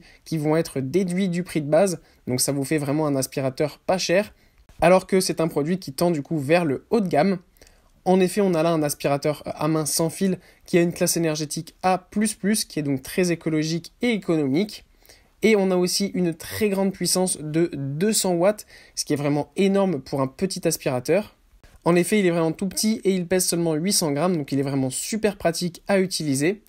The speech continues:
En plus de ça, il est bien silencieux et vous pouvez l'utiliser encore une fois pour aspirer vraiment tous les recoins de votre maison. Ce qui est bien là aussi, c'est que vous avez un filtre qui permet vraiment d'aspirer toute la poussière et qui est très facilement nettoyable.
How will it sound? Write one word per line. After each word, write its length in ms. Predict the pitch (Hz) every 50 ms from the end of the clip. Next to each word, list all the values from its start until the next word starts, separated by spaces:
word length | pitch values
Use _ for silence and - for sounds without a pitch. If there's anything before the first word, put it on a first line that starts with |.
| - - _ _ _ _ - _ -
En 80 | 202 202
plus 180 | 202 214 202
de 80 | 190 196
ça, 180 | 190 - 196 185
il 120 | 185 160
est 60 | 143
bien 220 | 143 143 170 208 226
silencieux 600 | - - 175 160 147 139 - - 180 214 226 - - _ - _ -
et 160 | - 202 220
vous 140 | 202 190 180
pouvez 240 | 180 - 160 170 180
l'utiliser 580 | 170 143 - - 135 135 135 135 147 156 - -
encore 320 | 175 180 175 - 170 156
une 100 | 143 135
fois 260 | 131 - 170 170 165 -
pour 160 | - 156 147
aspirer 380 | 143 139 - - 143 135 135
vraiment 320 | 139 139 131 135 139 151 143
tous 220 | - - - 220
les 80 | 208 196
recoins 340 | 180 180 165 - 165 135 120
de 160 | 131 151 180
votre 320 | 196 190 165 - - 151
maison. 340 | 131 123 120 120 139 170 196 - _ _ _ _ _ _ _ _ -
Ce 100 | - -
qui 100 | - 190
est 40 |
bien 220 | 180 175 190 196 190
là 100 | 185 175
aussi, 340 | 170 170 - - 196 196 185
c'est 180 | - - 190
que 80 | 175 170
vous 220 | 165 175 180 170
avez 280 | 170 165 165 175 180 180 - - - - _ -
un 120 | 165 165
filtre 360 | 151 - - 190 180 - -
qui 160 | 147 - 175 160
permet 260 | - 151 151 170 165
vraiment 240 | 156 160 151 160 165
d'aspirer 460 | 147 131 - - - 143 143 147 135
toute 320 | - _ - - 208 -
la 100 | 180 160
poussière 460 | - - 139 131 - 170 180 180 180 - -
et 120 | 156 143
qui 120 | - - 127
est 100 | 120 -
très 240 | - - - 214 214
facilement 460 | 214 190 175 - - 160 143 123 120
nettoyable. 640 | 131 175 196 - 156 131 120 120 139 180 202 196